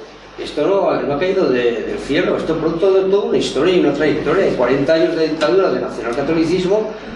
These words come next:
pues eso ha ahormado muchísimo. Y aunque Italia, pues, se tiene, eh, mm, se liberó de, del fascismo, del, mm, que estaban allí,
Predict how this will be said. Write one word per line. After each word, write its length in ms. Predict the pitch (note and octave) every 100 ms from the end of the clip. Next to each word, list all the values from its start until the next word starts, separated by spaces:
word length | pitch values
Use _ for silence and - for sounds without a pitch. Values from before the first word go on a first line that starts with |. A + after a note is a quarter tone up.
| -
pues 180 | C#3 -
eso 340 | - F3+ D3
ha 60 | C3
ahormado 540 | B2+ F3+ - D#3 G#3
muchísimo. 640 | G3+ C#3 C3+ E3+ G#3 E3+ G#3 - D#3 - - -
Y 80 | -
aunque 220 | C3+ A#2+ B2+
Italia, 520 | B2 E3+ C3+ - -
pues, 140 | -
se 100 | -
tiene, 540 | - C#3+ D3 D3+ D3+ - -
eh, 520 | D3 D3 C#3+ C#3 C3 C3
mm, 340 | C#3+ C#3 C3+ A#2+
se 160 | - C#3+
liberó 460 | C3+ C3 D3+ F3
de, 400 | F3 E3+ D#3+ D#3+ - - -
del 180 | D#3+ -
fascismo, 680 | D#3+ - G3+ A3 F3+ G#3+ G#3
del, 560 | D3 C3+ C3 C3+ C3
mm, 560 | C3 C3 C3+ C3+ C3+ C3+ C3 C#3 C#3+ C#3 C3+ - -
que 60 |
estaban 320 | C#3+ F3 E3+ F3+
allí, 360 | F3 - -